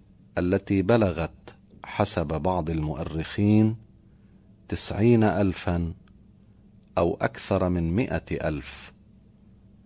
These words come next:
قاصدين مكة لأداء فريضة الحج مع النبي صلى الله عليه وآله. وقد اصطحب الرسول صلى الله عليه وآله معه نساءه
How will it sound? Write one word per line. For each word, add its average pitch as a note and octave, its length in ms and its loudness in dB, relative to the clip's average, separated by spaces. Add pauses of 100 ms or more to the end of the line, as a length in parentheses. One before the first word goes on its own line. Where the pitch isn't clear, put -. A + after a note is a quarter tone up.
(260)
قاصدين F#2 800 2
مكة F#2+ 520 -2 (340)
لأداء F2 560 -2
فريضة F2+ 600 0
الحج E2+ 640 -4 (360)
مع D#2+ 160 -2
النبي E2 540 0
صلى E2 280 -2
الله D#2 420 -4
عليه D2+ 380 -6
وآله. D2 460 -4 (1300)
وقد G2+ 340 0
اصطحب - 600 -2
الرسول E2+ 640 0
صلى E2 260 -2
الله D#2+ 420 -2
عليه D#2 380 -4
وآله D#2+ 500 -2 (300)
معه F#2 720 0
نساءه F2 880 -2